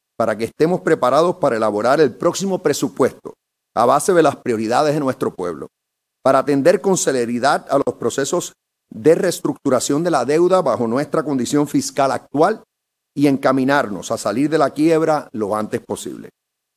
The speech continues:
Hay mucho por hacer y necesitamos a todos para lograrlo. Me siento bien confiado en que esta transición se dará de la manera más colaborativa,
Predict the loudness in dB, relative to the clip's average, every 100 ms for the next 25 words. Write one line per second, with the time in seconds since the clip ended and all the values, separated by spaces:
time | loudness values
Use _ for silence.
0 | _ _ _ 0 4 2 2 2 0 0
1 | -2 0 -2 -2 -12 _ _ _ _ _
2 | _ _ 2 2 2 0 2 2 0 -4
3 | -4 -4 -2 2 4 4 0 0 2 2
4 | 2 0 0 -4 -10 -16 _ _ _ _
5 | _ 0 4 4 6 4 2 4 4 2
6 | 0 -2 -2 -6 -6 -12 -20 _ _ _
7 | _ _ _ _ _ -2 -2 2 4 4
8 | 4 2 2 0 0 0 0 2 0 2
9 | 2 2 2 2 2 0 0 0 0 0
10 | 2 2 0 -2 0 0 0 0 0 0
11 | 2 0 -4